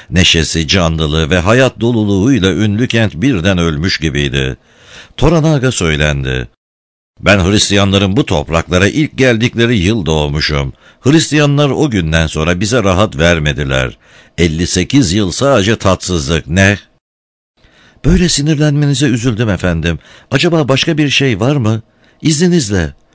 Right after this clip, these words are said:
Toranaga'nın ne demek istediğini düşünüyordu.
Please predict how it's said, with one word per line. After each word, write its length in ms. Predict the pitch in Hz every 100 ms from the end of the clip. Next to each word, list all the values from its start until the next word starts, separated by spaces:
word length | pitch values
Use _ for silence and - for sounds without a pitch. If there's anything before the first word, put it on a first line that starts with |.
| _ _ -
Toranaga'nın 720 | 78 78 80 78 76 78 85
ne 120 | 120
demek 260 | 110 110 -
istediğini 580 | 104 104 95 87 98
düşünüyordu. 800 | 78 73 76 73 76 67 65 64